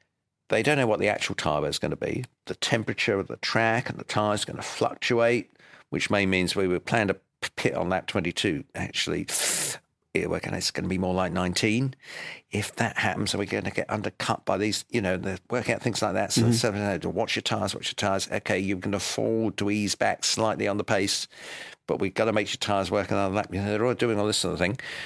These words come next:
Speaker 1: And the most obvious thing of all is, uh, there can be a crash. Oh, crashes occur.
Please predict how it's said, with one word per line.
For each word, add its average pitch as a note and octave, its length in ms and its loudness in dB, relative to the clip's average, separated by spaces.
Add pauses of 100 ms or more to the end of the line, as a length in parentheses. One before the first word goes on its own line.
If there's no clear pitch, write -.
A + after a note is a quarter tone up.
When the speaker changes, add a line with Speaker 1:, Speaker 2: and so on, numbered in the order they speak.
(140)
Speaker 1:
And D3+ 140 4
the F#3 40 8
most G3 180 6
obvious A2+ 180 6
thing G2+ 140 4
of F#2+ 80 4
all F#2+ 280 4
is, F#2 460 0 (160)
uh, C3+ 460 6 (100)
there D#3 100 -4
can F3 80 -4
be D#3+ 60 2
a D#3+ 40 -2
crash. - 500 0 (1160)
Oh, E4 160 2
crashes - 360 2
occur. - 420 -2